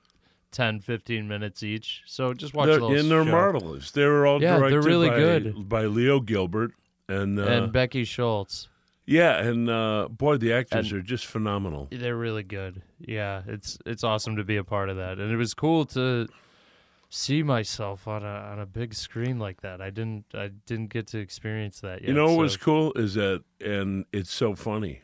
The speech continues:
Speaker 2: I mean, it's
Speaker 1: Yeah.
Speaker 2: my favorite piece of, uh, your acting on film so far.
Speaker 1: Oh, wow.
Speaker 2: I just
Speaker 1: Cool.
Speaker 2: absolutely loved it.
Speaker 1: Better than P D?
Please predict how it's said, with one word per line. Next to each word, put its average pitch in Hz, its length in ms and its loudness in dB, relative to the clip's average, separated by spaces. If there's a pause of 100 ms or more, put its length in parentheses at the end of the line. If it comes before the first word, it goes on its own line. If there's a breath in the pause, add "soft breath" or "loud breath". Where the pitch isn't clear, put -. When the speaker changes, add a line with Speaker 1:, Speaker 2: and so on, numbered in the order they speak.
Speaker 2:
I 87 140 -8
mean, 90 200 -4
it's 123 100 -4
Speaker 1:
Yeah. 113 100 -2
Speaker 2:
my 98 140 -2
favorite 104 560 -2
piece 104 320 -4
of, 87 200 -6
uh, 82 440 -6 (120)
your 95 360 -4
acting 92 420 -6
on 82 160 -8
film 78 420 -12 (120)
so 76 320 -8
far. 117 220 0
Speaker 1:
Oh, 107 100 -2
wow. 107 260 2
Speaker 2:
I - 60 -4
just 82 200 -8
Speaker 1:
Cool. 101 100 -6
Speaker 2:
absolutely 98 600 0
loved 85 340 -6
it. 73 140 -8 (260)
Speaker 1:
Better 156 280 2
than 135 180 2
P 139 240 2
D? 139 440 -2